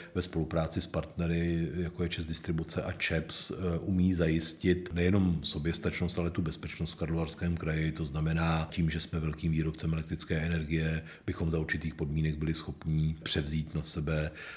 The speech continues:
to zásobování Karlovarského kraje ve spolupráci s těmito partnery, protože ta distribuce není veškerá naše.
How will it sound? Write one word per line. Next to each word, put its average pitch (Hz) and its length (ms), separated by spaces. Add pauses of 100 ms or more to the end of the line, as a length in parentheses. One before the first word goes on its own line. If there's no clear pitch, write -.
(120)
to - 80
zásobování 78 720
Karlovarského 76 640
kraje 76 380
ve 73 100
spolupráci 76 520
s - 40
těmito 76 280
partnery, 73 460
protože 73 400
ta 78 120
distribuce 71 500
není 71 200
veškerá 71 400
naše. 73 340